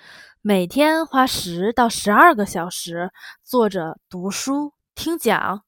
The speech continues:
思考、记忆、回忆和再现，就是为了回答教师的问题。而这是一项极为繁重又费力不讨好的劳动，最终会消耗人的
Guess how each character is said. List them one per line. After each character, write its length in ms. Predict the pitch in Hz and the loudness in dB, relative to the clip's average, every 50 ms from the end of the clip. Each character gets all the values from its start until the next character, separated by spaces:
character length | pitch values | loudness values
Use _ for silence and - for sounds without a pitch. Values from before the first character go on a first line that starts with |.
| _ | _
思 300 | _ - - - 220 220 | _ -12 -10 -6 -6 -6
考、 480 | 214 - - 208 - - - - - _ _ _ | -6 -4 -4 -4 -4 -4 -4 -8 -10 _ _ _
记 300 | - - 240 233 214 196 | -16 -12 -8 -8 -8 -8
忆、 320 | 202 190 196 185 185 196 - _ _ _ | -8 -8 -6 -6 -6 -6 -8 _ _ _
回 320 | _ - - 202 185 175 175 | _ -10 -4 -2 0 0 0
忆 440 | 202 240 285 320 320 262 208 190 190 | 0 0 0 -2 -2 -2 -2 -4 -6
和 240 | - - 277 277 | -6 -6 -6 -4
再 200 | 185 - 262 233 | 0 2 2 2
现， 360 | 202 - - - 320 294 240 - _ _ _ - - - - - - - _ _ | 2 0 -2 -2 -2 -2 -2 -6 _ _ _ -20 -20 -20 -20 -20 -20 -20 _ _
就 240 | - - 392 392 349 | 4 6 6 6 6
是 160 | - - 233 | 4 2 2
为 180 | 226 247 254 233 | 4 4 4 6
了 180 | 220 208 190 185 | 6 4 4 2
回 220 | - - 196 214 | 0 -2 -4 -2
答 140 | 220 214 226 | -2 -2 0
教 200 | - 330 294 247 | 2 2 2 2
师 200 | - - - 294 | 2 0 0 0
的 100 | 294 285 | 2 4
问 240 | 311 370 339 233 190 | 4 4 2 2 0
题。 320 | - - - - - _ _ _ _ _ _ _ _ _ _ _ _ _ _ - - - - - - - - - | -6 -10 -16 -18 -20 _ _ _ _ _ _ _ _ _ _ _ _ _ _ -20 -20 -20 -20 -18 -18 -18 -6 0
而 160 | - 214 214 | 2 2 2
这 180 | 196 240 240 220 | 4 4 4 4
是 180 | - - 214 | 4 2 2
一 140 | 208 202 196 | 2 2 -2
项 400 | 185 - 226 214 202 196 196 190 | 0 2 4 4 6 4 2 0
极 300 | 185 - 196 190 240 339 | -4 -6 -2 0 2 2
为 200 | 311 254 202 202 | 4 4 4 2
繁 360 | 202 - 208 180 170 170 185 | 2 -2 -4 -6 -6 -6 -4
重 400 | - 240 226 214 202 196 202 208 _ - - - - - _ | 0 2 2 2 2 0 -2 -6 _ -18 -20 -20 -20 -10 _
又 160 | 262 262 254 | 0 0 0
费 340 | 247 - - 392 370 311 269 | 0 0 2 2 2 2 2
力 160 | 269 294 277 | 2 0 0
不 100 | - 370 | 0 -2
讨 220 | - - 233 311 | -2 0 2 2
好 320 | 320 - - 240 196 - - | 2 2 0 0 0 0 0
的 100 | 226 262 | 0 2
劳 220 | 269 226 165 - | 2 2 2 0
动， 240 | - - 170 175 - _ _ _ _ _ _ _ _ _ _ _ _ _ _ - - - - _ | -2 -8 -12 -12 -14 _ _ _ _ _ _ _ _ _ _ _ _ _ _ -20 -20 -20 -20 _
最 240 | - - 381 359 240 | 0 2 2 4 4
终 280 | - 349 359 381 392 | 4 4 4 4 4
会 140 | 349 277 226 | 2 2 0
消 240 | - - 233 214 214 | 2 2 2 2 2
耗 300 | 208 - 226 202 190 185 | 2 2 2 2 2 2
人 280 | 180 180 180 175 202 | 0 -2 -2 -4 0
的 260 | 226 285 262 240 220 | 2 4 4 4 4